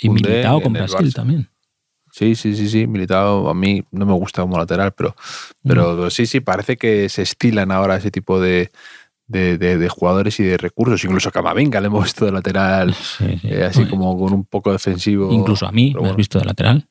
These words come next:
Speaker 1: también, poco
Speaker 2: Sí, sí,
Speaker 1: tiempo.
Speaker 2: fíjate el, fíjate lo que ha, lo, el, el fondo que ha tocado el, lo del la-, el debate lateral.
Speaker 1: <laughs> Sí, sí, ha vuelto de niños que era un poco, ¿no? El que no vale, lo escondemos ahí de lateral un poco. Eso cambió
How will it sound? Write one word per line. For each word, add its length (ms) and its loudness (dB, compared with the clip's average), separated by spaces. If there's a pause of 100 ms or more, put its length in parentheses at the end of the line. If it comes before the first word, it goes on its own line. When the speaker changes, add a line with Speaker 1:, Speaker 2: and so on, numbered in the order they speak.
Speaker 1:
también, 340 0 (160)
poco 180 -4
Speaker 2:
Sí, 60 -2
sí, 80 4
Speaker 1:
tiempo. 160 2
Speaker 2:
fíjate 380 0
el, 200 -2
fíjate 320 -2
lo 100 0
que 100 -2
ha, 200 -4
lo, 300 0
el, 180 0
el 220 0
fondo 280 0
que 80 0
ha 40 0
tocado 640 0 (380)
el, 500 0
lo 120 0
del 200 4
la-, 60 2
el 240 0
debate 260 2
lateral. 380 -2 (180)
Speaker 1:
<laughs> 100 2 (1080)
Sí, 140 0
sí, 120 0
ha 60 2
vuelto 380 0 (100)
de 120 -2
niños 360 2
que 80 -4
era 100 0
un 80 2
poco, 260 0
¿no? 140 2
El 100 0
que 120 -2
no 320 2
vale, 400 0 (320)
lo 120 2
escondemos 540 0
ahí 120 0
de 100 2
lateral 480 2
un 100 2
poco. 360 -2
Eso 220 0
cambió 520 -2